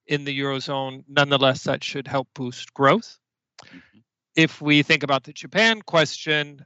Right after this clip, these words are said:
Speaker 1: uh, certainly similarities between the situation in the Eurozone and in Japan, uh, but a very, very crucial difference that you highlighted was that the banking sector is much healthier in the Eurozone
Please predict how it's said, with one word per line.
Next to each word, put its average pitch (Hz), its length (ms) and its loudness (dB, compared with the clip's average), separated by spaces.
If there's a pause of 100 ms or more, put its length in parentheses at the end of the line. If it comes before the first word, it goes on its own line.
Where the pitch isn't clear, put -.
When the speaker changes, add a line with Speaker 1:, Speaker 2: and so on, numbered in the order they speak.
Speaker 1:
uh, 135 320 -8
certainly 151 400 -4
similarities 156 880 2
between 131 640 -12 (160)
the 143 80 -10
situation 135 680 0
in 131 140 -6
the 131 120 -2
Eurozone 127 400 -4
and 127 120 -4
in 123 80 -6
Japan, 131 500 2 (380)
uh, 131 240 4
but 135 200 -4
a 139 140 2 (160)
very, 165 360 4
very 139 300 0
crucial 147 440 -6
difference 135 420 -4
that 139 160 -2
you 127 140 -6
highlighted 135 600 4 (300)
was 135 140 -6
that 139 160 2
the 143 80 -6
banking 135 340 -2
sector 135 480 -4
is 131 160 -8
much 147 380 2
healthier 135 400 0
in 131 80 -12
the 127 120 -8
Eurozone 127 560 -8